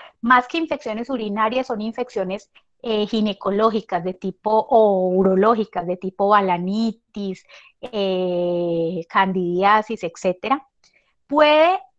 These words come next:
generar deshidratación porque tiene un efecto, ya lo habíamos dicho, glucosúrico, y de hecho uno de los, eh, efectos pleiotrópicos adicionales de estos medicamentos es un efecto benéfico sobre la presión arterial,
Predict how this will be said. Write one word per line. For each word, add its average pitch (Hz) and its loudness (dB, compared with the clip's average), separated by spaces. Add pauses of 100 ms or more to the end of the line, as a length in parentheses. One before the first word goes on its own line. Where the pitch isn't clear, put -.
(240)
generar 226 2
deshidratación 233 0
porque 262 -4
tiene 196 -4
un 208 -6
efecto, 233 -2
ya 226 0
lo 220 2
habíamos 214 2
dicho, 196 0
glucosúrico, 214 2 (320)
y 240 2
de 226 6
hecho 214 2
uno 269 4
de 269 0
los, 214 -4 (300)
eh, 196 -4
efectos 233 -6
pleiotrópicos 220 -2
adicionales 196 -4
de 233 -2
estos 226 -6
medicamentos 190 -6
es 226 -4
un 226 -10
efecto 226 -10
benéfico 202 -8
sobre 190 -6
la 180 -6
presión 180 -6
arterial, 262 -4